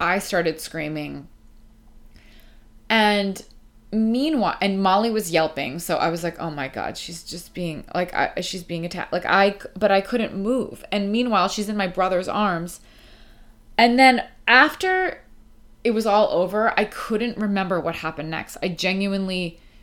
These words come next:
the only thing that was burned into my brain was my brother pulling up on her collar and her choking. And then her being in my brother's arms,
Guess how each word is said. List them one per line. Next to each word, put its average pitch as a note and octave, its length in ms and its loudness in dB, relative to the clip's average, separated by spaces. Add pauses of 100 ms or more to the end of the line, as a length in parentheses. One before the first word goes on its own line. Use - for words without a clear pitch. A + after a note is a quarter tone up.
(280)
the G#3 160 2
only A3 260 4
thing A#3+ 180 0
that G3+ 80 0
was F#3+ 120 0
burned F#3+ 320 -2
into F#3 160 -6
my F3+ 140 -2
brain E3 540 -4 (600)
was E3+ 400 2
my F3 120 0
brother F3+ 300 2
pulling A3+ 360 0
up A3 120 2
on F#3 120 0
her F3 100 -4
collar D#3+ 400 -4
and D#3+ 140 -8
her D#3 120 -8
choking. - 580 -10 (420)
And F3 140 -2
then F3 240 -2 (160)
her A3 280 0
being G#3+ 240 2
in F#3+ 100 -2
my F#3 100 -2
brother's E3+ 360 0
arms, D#3+ 420 -4